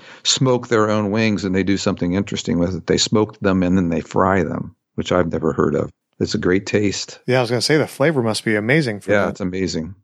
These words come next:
Speaker 1: And of course, they have lots of pizza places. There's more pizza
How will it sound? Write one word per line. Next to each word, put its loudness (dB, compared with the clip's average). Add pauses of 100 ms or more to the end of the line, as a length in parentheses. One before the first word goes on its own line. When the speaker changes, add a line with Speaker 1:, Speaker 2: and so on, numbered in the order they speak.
(100)
Speaker 1:
And 2
of 0
course, 0
they 2
have 2
lots 0
of -6
pizza -2
places. -4 (340)
There's -12
more 0
pizza -2